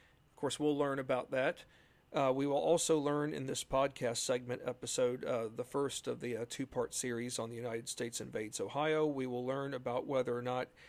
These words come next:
uh, Indian nations living in the Ohio Territory, uh, supported the seventeen eighty-three Treaty of Paris.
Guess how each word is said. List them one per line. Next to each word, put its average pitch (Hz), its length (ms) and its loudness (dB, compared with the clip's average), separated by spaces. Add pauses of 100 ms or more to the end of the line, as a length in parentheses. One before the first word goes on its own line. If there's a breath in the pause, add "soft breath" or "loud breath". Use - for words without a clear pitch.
(340 loud breath)
uh, 127 240 2
Indian 147 380 2
nations 135 440 -2
living 160 360 0
in 131 100 -4
the 123 100 -2
Ohio 123 380 2
Territory, 123 800 -2
uh, 123 160 0
supported 151 580 0
the 123 80 -10
seventeen 120 600 -2
eighty-three 117 440 -6
Treaty 113 380 -8
of - 160 -16
Paris. 143 540 -2